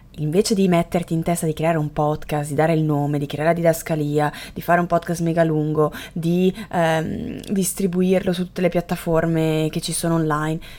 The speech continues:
prova a registrare la tua voce, dieci minuti, la tua voce, sul tuo telefono, te lo riascolti da solo per iniziare.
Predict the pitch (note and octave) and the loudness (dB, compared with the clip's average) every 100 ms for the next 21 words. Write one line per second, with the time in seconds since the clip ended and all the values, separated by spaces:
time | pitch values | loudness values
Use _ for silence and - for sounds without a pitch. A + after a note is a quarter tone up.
0 | - - - - - - B3 E3+ E3+ E3 | -18 -18 -20 -6 -2 0 0 0 0 0
1 | D#3 - F3+ E3 - D#3 D3 - - E3+ | -2 -2 -2 -2 -4 -6 -6 -8 -10 -6
2 | C4 C#4 - B3+ G#3+ D3 - D#3 E3 A3+ | -4 -4 -4 -2 -2 -6 -10 -12 -6 -2
3 | G3+ D#3+ - - - - - - - - | -2 -4 -8 -14 -14 -20 -20 -20 -14 -6
4 | C4 C4+ B3+ A#3+ B3+ A#3 F3+ C#3+ - E3+ | -2 -2 -2 -2 -2 -2 -4 -8 -12 -18
5 | - G#3 A3 A3+ G#3+ - F3+ G3 F#3+ - | -6 -2 0 -2 -4 -8 -10 -10 -14 -18
6 | - A3+ A3 - D3 - - - - - | -4 -4 -2 -6 -10 -10 -6 -6 -6 -8
7 | - - - - | -12 -12 -16 -20